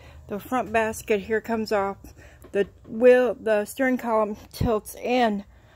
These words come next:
when the s-, and the seat comes off. The battery pack, which is right there, can come off and be charged in the house or on board the scooter. So you have two options there. Now, I have an extra option on my scooter. I have a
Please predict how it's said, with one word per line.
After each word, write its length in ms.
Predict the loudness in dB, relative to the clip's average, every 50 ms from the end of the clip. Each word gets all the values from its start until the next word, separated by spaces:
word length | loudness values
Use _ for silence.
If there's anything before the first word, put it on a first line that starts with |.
| -20 -20 -20 -14
when 240 | -8 -4 -2 -2
the 60 | -2 -4
s-, 180 | -6 -8 -6
and 220 | -4 -2 0 0 0
the 40 |
seat 300 | -2 -4 -2 -2 -2 -2
comes 300 | -2 0 0 2 2 2
off. 480 | 2 2 2 0 -2 -4 -8 -12 -12 -14 -20 -20 -20 -20 -20 -20 -20 -20 -20 -20 -20 -20 -20 -16
The 60 | -4
battery 400 | 0 2 2 2 2 0 -2 -4
pack, 500 | -4 -2 -2 0 0 0 0 -2 -4 -10 -18 -20 -20 -20 -20 -20 -20 -20 -20 -20 -20 -20 -20 -20 -20 -20 -20 -20 -18 -10
which 200 | -8 -8 -6 -6
is 100 | -4 -2
right 180 | -2 -2 0 0
there, 300 | 0 2 2 2 0 -4 -10 -20 -20 -20 -20 -20 -20 -20 -20 -20 -20 -20 -20 -20 -20 -20 -20 -20 -20 -12
can 160 | -8 -8 -6
come 260 | -2 0 0 2 2
off 220 | 2 0 0 -2 -4 -8
and 200 | -8 -6 -4 -4
be 80 | -4 -6
charged 480 | -6 -4 0 2 4 4 2 2 -2 -6
in 240 | -4 -2 0 0 0
the 80 | 0 -2
house 560 | -6 -6 -6 -6 -6 -6 -6 -8 -12 -14 -14 -10
or 280 | -2 2 4 4 4 4
on 220 | 0 -2 -4 -4
board 240 | -2 0 0 0 -2
the 60 | -4
scooter. 320 | -8 -8 -6 -4 -4 -4 -6
So 160 | -8 -6 -6
you 40 | -6
have 120 | -6 -6
two 260 | -6 -6 -4 0 2
options 460 | 2 0 0 -2 -8 -10 -10 -10 -10 -8
there. 300 | -4 -2 -2 -2 -2 -6 -10 -20 -20 -20 -20 -20 -10 -4
Now, 180 | 0 0 0 2
I 140 | 2 0 0
have 300 | 0 0 0 0 0 0 0
an 80 | 0
extra 340 | 0 0 0 -4 -4 -4 -2
option 380 | 0 -2 -2 -4 -6 -6 -4 -4
on 120 | -4 -2
my 160 | -2 -2 -2
scooter. 460 | -4 -6 -6 -2 0 0 2 2 0
I 100 | 0 0
have 240 | -2 -2 -2 -2 0
a 160 | 0 -2 -2